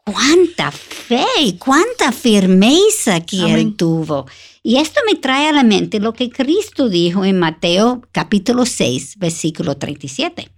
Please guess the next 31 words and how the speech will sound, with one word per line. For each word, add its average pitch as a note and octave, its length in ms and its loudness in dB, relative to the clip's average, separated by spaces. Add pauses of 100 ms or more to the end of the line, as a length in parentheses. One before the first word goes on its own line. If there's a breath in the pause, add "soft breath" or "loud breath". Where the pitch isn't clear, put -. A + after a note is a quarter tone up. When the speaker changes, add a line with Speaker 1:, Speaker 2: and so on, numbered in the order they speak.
(440 soft breath)
Speaker 1:
"El A3+ 240 2
que G3 200 2
ama C4+ 340 4
al A3 120 2
padre G3+ 500 0
o B3+ 60 2
a A3+ 80 2
la A3 100 4
madre E3+ 440 2
más E3+ 420 4
que A#3+ 160 0
a C4 100 4
mí, C#4 500 4 (180)
no E3+ 340 4
es E3 260 0
digno B3+ 380 4
de E3+ 160 2
mí. D#3 380 0 (340 soft breath)
Y G#3 120 2
que G#3+ 200 0
ama A3+ 300 4
al A3+ 100 4
hijo C4+ 280 2
o D4 200 2
a F#3 60 4
la F3+ 160 2
hija C4+ 280 2
más G3 360 2
que G3 120 -2
a F3 80 0
mí, E3 380 0